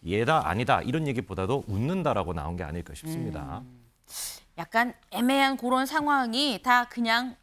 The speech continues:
Speaker 2: 웃는다라는 얘기에 녹아있다라는 겁니다. 네. 사실 나경원 의원이, 나경원 당선인이 요런 얘기도 또 해-, 하-, 하긴 했-, 했거든요. 그 얘기를 좀 같이 들어보고 올까요?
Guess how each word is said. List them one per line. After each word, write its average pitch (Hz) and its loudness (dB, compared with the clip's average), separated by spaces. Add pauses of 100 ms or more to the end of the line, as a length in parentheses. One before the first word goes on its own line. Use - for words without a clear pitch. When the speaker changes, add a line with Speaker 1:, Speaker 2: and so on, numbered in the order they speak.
(140)
Speaker 2:
웃는다라는 240 2
얘기에 196 -4
녹아있다라는 185 0
겁니다. 151 -8
네. 135 -14 (380)
사실 339 -2
나경원 294 4
의원이, 233 -2 (380)
나경원 220 4
당선인이 214 0
요런 311 2
얘기도 359 -2
또 285 -10
해-, 285 -8
하-, 262 -8 (100)
하긴 254 -6
했-, 254 -8
했거든요. 220 -6
그 269 -4
얘기를 277 -2
좀 254 -8
같이 240 -10
들어보고 233 -6
올까요? 175 -6